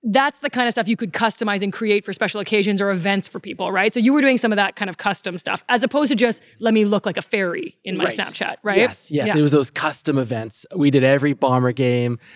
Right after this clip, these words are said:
Speaker 2: uh, every event in Winnipeg, we did that.
Speaker 1: Right.
Speaker 2: Um, and then, yeah, every new s-, Mc-, McDonald's opening, Starbucks opening, when you're at that location,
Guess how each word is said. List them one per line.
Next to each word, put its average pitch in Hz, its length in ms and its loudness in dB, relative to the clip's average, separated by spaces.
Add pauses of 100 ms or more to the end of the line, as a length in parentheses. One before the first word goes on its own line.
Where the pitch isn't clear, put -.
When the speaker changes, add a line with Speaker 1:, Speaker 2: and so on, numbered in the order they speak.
(120)
Speaker 2:
uh, 117 280 0
every 147 260 4
event 127 320 0
in 120 80 -2
Winnipeg, 117 640 0 (120)
we 123 200 -4
did 107 140 -2
that. 110 420 -2 (160)
Speaker 1:
Right. 180 260 -6
Speaker 2:
Um, 110 540 0
and 135 120 -2
then, 120 220 2
yeah, 123 180 4
every 135 200 4
new 135 240 6
s-, - 280 -8 (160)
Mc-, 123 260 -4
McDonald's 139 600 2
opening, 131 400 0
Starbucks 127 560 0
opening, 127 360 0
when 117 120 0
you're 117 160 2
at 120 240 0
that 120 200 -2
location, 117 760 -2